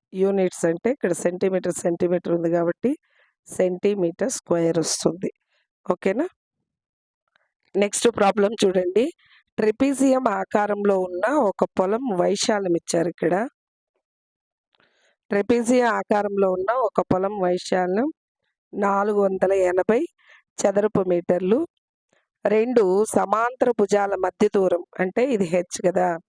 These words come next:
పదహైదు ఇచ్చారు. మరియు ఒక సమాంతర భుజం యొక్క పొడవు ఇరవై మీటర్లు అయినచో,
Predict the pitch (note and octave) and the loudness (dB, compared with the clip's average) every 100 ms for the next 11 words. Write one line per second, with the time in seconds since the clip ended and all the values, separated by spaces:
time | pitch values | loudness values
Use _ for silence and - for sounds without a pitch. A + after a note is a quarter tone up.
0 | _ _ _ _ _ _ _ - F#3+ F#3+ | _ _ _ _ _ _ _ -6 -2 0
1 | G#3 F#3 F#3+ - F3 F#3 A#3+ - _ _ | 0 0 -2 0 0 2 -2 -2 _ _
2 | _ _ G#3+ A#3 G#3+ F#3+ G3+ - F#3+ - | _ _ -2 2 2 4 2 0 -2 -2
3 | F#3+ G#3+ A#3 A#3+ G#3+ G3 F#3 G3 G3 F3 | -2 -2 0 0 0 0 0 0 0 0
4 | F3 - F3+ F#3 G3+ F#3 F3 F3+ E3+ F3 | -2 -2 -2 0 0 2 0 -2 -2 0
5 | F#3 F#3 F3 - F3 G3 B3+ C#4+ F3+ F3 | 0 -2 -4 -2 -2 2 2 2 0 -2
6 | - F3+ F3 | 0 0 0